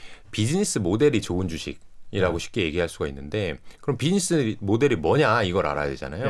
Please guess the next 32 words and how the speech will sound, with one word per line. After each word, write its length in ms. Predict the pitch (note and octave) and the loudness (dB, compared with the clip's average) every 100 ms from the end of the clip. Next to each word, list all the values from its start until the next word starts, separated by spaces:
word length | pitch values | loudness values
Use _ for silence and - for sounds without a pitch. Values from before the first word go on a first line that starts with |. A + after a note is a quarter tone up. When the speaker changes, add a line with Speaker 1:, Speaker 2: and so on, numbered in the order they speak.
| G#2+ | -2
Speaker 2:
네. 60 | C#2 | -4
Speaker 1:
비즈니스 320 | B2 D#3+ - | -4 -2 -2
모델은 560 | C#3+ G2+ A2+ B2+ C3+ F2 | -2 0 0 2 0 -2
돈을 420 | G2+ B2 D#3+ D#3 | 0 2 4 2
버는 380 | G#2+ F#2 G2+ F#2 | 0 -2 -2 -4
방법이라고 840 | - F2+ B2+ D3 - F2+ E2 E2+ | -4 0 4 2 2 -6 -4 -2
해석을 280 | A2 B2 F#2 | -2 -2 -2
할 80 | G#2 | -4
수가 200 | - - | -4 -8
있어요. 260 | - - - - - - - - - - - - - - - | -10 -18 -18 -20 -20 -20 -20 -20 -18 -16 -16 -16 -18 -18 -4
어떤 320 | A2 A2 F3+ | -2 2 2
기업이 520 | D3+ A#2+ D3 D3+ C3+ G2 | 0 4 6 6 4 2
일을 240 | B2+ C#3+ | 2 2
하는 220 | E3 F3 | 2 2
데 60 | B2+ | 0
있어서 560 | E2+ - D#2+ C#3+ B2 C#2 - - - - - | -2 -4 -2 0 0 -2 -10 -18 -18 -18 0
어떤 480 | A2 - - G3 F#3 | 0 2 0 0 0
특정 460 | A#3 G#3+ - A3 G#3 | -4 -4 2 2 2
산업에 540 | - G3+ F#3+ F3 F3 | -2 0 2 4 2
속했느냐 720 | E3 G3 - G#3 F3 D#3 D3+ | 2 -2 -2 0 2 2 2
안 200 | F#2+ E2+ | 2 0
속했느냐를 760 | G#2 - C#3+ B2 A#2 G#2+ G2 F#2+ | -4 -4 -4 -2 0 0 2 0
가지고 540 | D#2+ D2+ E2+ - E3 | -2 -4 -6 -2 -2
돈을 340 | E3+ F#2+ A2 A2+ | 0 0 0 -2
쉽게 460 | - - G#3+ G3+ | -4 -2 2 4
버냐 340 | D#3+ A2+ C3+ C3+ | 4 2 2 0
어렵게 480 | F2+ F2+ A2+ C#3+ A2+ | 2 0 0 0 -2
버냐를 360 | E2 D#2 C#2 - - | -2 -2 -4 -8 -12
Speaker 2:
음. 300 | A2 D#2+ E3 - | -10 -2 0 2
Speaker 1:
결정할 360 | F2 A2 F#2 | 0 0 0
수가 200 | E2+ F#2+ | 0 -4
있거든요. 360 | C#2 C#2 - | -4 -8 -10